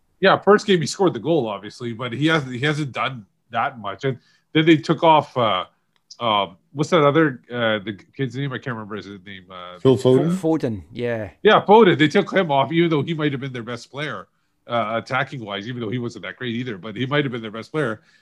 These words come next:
Speaker 1: And they did a like-for-like substitution there. And then they did a like-for-like substitution with Harry Kane and Rashford as well. Uh, so it seemed like they weren't really interested in winning the game, uh, to me. Like, like, essentially England, if,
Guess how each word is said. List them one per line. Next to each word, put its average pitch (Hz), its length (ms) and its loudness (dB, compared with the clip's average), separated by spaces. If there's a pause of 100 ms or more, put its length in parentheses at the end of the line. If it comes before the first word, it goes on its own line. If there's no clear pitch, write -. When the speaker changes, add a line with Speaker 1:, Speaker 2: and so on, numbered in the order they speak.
(120)
Speaker 1:
And 139 120 0
they 135 100 4
did 147 180 2
a 135 60 2
like-for-like 135 600 0
substitution 104 680 -8
there. 104 360 -12 (360)
And 139 120 -4
then 180 100 6
they 170 120 8
did 147 160 6
a 139 40 4
like-for-like 131 460 2
substitution 117 600 -6
with 110 140 -8
Harry 117 220 -6
Kane 123 280 -10
and 107 180 -16
Rashford 104 520 -10
as 87 160 -20
well. 123 300 -10 (440)
Uh, 120 200 0
so 156 160 2
it 143 80 4
seemed 185 260 -4
like 160 140 2
they 135 140 0
weren't 135 360 -4
really 135 260 -2
interested 135 360 -8
in 101 120 -14
winning 104 240 -14
the 92 100 -20
game, 113 340 -12 (560)
uh, 104 220 0
to 113 120 -14
me. 107 340 -6
Like, 98 240 -8 (840)
like, 147 260 -2 (320)
essentially 185 480 2
England, 180 300 4
if, 143 200 -4